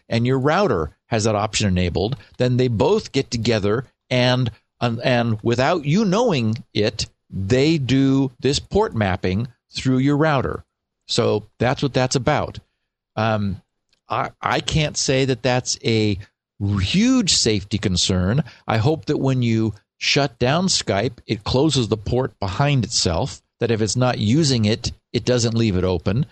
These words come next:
We hope, of course, that Skype doesn't have any bad security problems, 'cause what we are saying then is that,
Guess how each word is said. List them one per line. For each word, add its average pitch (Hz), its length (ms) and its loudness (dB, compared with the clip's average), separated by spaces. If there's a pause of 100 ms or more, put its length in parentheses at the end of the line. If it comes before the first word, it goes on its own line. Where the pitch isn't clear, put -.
(240)
We 127 140 2
hope, 147 300 0
of 131 140 -2
course, 127 420 0 (260)
that 120 140 -2
Skype 156 500 0 (420)
doesn't 135 340 2
have 120 280 0
any 120 220 0
bad 107 400 0
security 202 480 0
problems, 95 680 -2 (240)
'cause 127 160 0
what 131 260 -2
we 113 220 0
are 117 160 2
saying 110 320 0
then 104 160 0
is 123 220 -2
that, 113 180 0